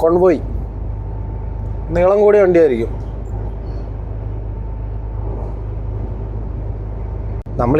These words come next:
ഇന്നലെ പോയടുത്ത് അതേ വഴിയാണെങ്കിൽ മിക്കവാറും കോമഡി ആയിരിക്കും. കാരണം എന്താണെന്ന് വെച്ചാൽ അത്രയ്ക്ക് കൺജസ്റ്റഡ് ആയിട്ടുള്ള ഒരു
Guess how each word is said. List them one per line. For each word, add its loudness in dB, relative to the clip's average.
ഇന്നലെ 4
പോയടുത്ത് 6
അതേ 6
വഴിയാണെങ്കിൽ 6
മിക്കവാറും 6
കോമഡി 8
ആയിരിക്കും. 6
കാരണം 6
എന്താണെന്ന് 8
വെച്ചാൽ 6
അത്രയ്ക്ക് 2
കൺജസ്റ്റഡ് 4
ആയിട്ടുള്ള 6
ഒരു 8